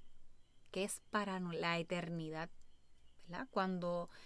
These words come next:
ya nuestro cuerpo descanse aquí en la tierra, pero nuestro espíritu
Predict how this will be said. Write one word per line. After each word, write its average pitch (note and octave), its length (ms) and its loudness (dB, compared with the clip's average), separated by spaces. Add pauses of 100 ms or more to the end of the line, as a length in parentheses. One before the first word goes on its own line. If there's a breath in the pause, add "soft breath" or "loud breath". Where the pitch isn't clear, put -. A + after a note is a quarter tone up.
(240 loud breath)
ya F#3 220 8
nuestro A3 420 8
cuerpo A3 600 8
descanse G3+ 600 6
aquí G#3+ 240 6
en A3 100 10
la G#3+ 120 8
tierra, B3 300 8
pero G#3+ 200 8
nuestro G3 300 4
espíritu A3+ 720 4